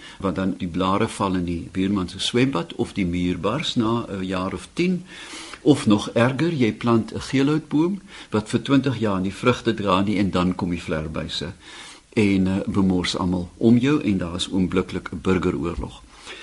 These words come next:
Met ander woorde, digtheid binne 'n tuin verander dramaties. Alhoewel jy daar sit, jy kom dit nie eintlik agter nie, maar dit word baie dig, dalk vorm 'n kroondak somtyds met 'n middellaag en uiteraard ook as jy tuin maak, 'n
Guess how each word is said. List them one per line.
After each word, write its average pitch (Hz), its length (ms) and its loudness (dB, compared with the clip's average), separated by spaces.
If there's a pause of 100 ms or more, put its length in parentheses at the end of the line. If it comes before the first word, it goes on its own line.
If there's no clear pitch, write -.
(320)
Met 127 160 6
ander 220 160 6
woorde, 180 280 4
digtheid 139 540 2
binne 113 260 4
'n 107 120 -2
tuin 104 280 2
verander 101 420 -2
dramaties. 95 640 -4
Alhoewel 113 480 4
jy 127 220 4
daar 113 240 0
sit, - 260 -2
jy 110 140 0
kom 143 140 0
dit 160 100 0
nie 156 100 -2
eintlik 98 200 0
agter 107 340 -4
nie, 131 120 0
maar 156 120 -2
dit 156 140 -2
word 160 240 -2
baie 110 320 0
dig, 110 260 0
dalk 90 300 -6
vorm 104 340 -4
'n 78 160 -10
kroondak 139 580 2
somtyds 117 540 -2 (280)
met 95 200 0
'n 98 100 2
middellaag 90 640 -2 (280)
en 113 340 4 (160)
uiteraard 104 580 0
ook 107 220 -4
as - 180 -8
jy 101 120 -10
tuin 98 260 -2
maak, 87 340 -2 (200)
'n 87 260 -8